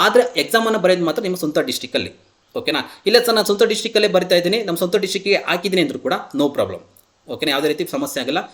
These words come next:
ಕೊನೆಗೆ ಏನ್ ಮಾಡ್ತಾರೆ ನಿಮ್ಗೆ ಆಗ್ಲೇ ಹೇಳ್ದೆ ವಾರ್ಷಿಕ ಆದಾಯನ ಕೇಳ್ತಾರೆ, ವಾರ್ಷಿಕ ಆದಾಯನ ಎಂಟ್ರಿ ಮಾಡ್ಕೊಳ್ಳಿ, ನಿಮ್ಗೆ Income and Caste Certificate ಅಲ್ಲಿ ಅದಿರುತ್ತೆ. ನೆಕ್ಸ್ಟ್ ಏನ್ ಮಾಡ್ಬೇಕಂದ್ರೆ ಡಿಕ್ಲರೇಷನ್ ಕೇಳ್ತಾರೆ, ಅಂದ್ರೆ ಮೇಲೆ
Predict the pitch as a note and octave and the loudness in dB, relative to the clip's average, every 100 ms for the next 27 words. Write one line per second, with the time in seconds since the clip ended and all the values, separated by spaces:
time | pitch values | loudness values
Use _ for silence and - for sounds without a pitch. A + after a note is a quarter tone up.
0 | - _ _ - F#3+ A#3 A#3 G#3 G#3 A3 | -20 _ _ 4 6 6 4 2 0 0
1 | F#3+ E3 F3+ F3+ F3 F#3+ F3+ D#3 - E3+ | 0 0 2 4 4 4 2 0 -2 0
2 | D#3+ D#3+ D#3 D3+ C#3+ F3+ G3 B2 C#3 D3 | 2 2 2 0 -2 -2 -2 -2 -4 -4
3 | C#3+ C#3+ C#3+ C#3 C3 C#3+ C#3+ B2+ D3 F#3 | -2 0 0 -2 -4 -4 -4 -4 -2 -2
4 | C#3+ C3+ C#3 E3 D#3+ D3+ D3 C#3+ D3+ C#3 | -2 -4 -4 -4 -2 -2 -2 -4 -4 -8
5 | C3 C3+ C3 A#2 C3+ B2 D#3+ - - _ | -4 -2 -2 -2 -2 -2 -4 -10 -12 _
6 | _ F#3+ G#3 B3+ A3+ G#3 G3 G#3 D#3+ F3 | _ 0 2 4 2 0 -2 -2 -2 0
7 | G#3+ F#3+ F#3+ F3+ C#3 - B2 E3+ D#3+ E3 | 2 2 0 -2 -2 -4 -4 0 2 4